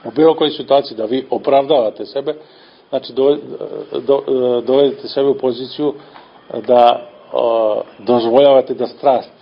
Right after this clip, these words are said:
ovlada vama. Prosto to je, e, pogrešno. E sad, sveti Nil Ankijski kaže, „Sujeta se vezuje lako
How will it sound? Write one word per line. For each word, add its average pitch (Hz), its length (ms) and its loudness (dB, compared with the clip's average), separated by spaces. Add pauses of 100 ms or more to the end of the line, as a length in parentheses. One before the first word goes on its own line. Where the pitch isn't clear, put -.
(600)
ovlada 120 440 2
vama. 85 320 -14 (240)
Prosto 104 260 -14
to 110 220 -6
je, 101 60 -4
e, 98 60 -10 (1200)
pogrešno. 107 420 -2 (680)
E 117 80 4
sad, 101 200 2 (1200)
sveti 156 320 2
Nil 139 260 4 (560)
Ankijski 139 520 2
kaže, 104 320 -2 (160)
„Sujeta 180 400 2
se - 160 0
vezuje 160 540 2
lako 139 520 0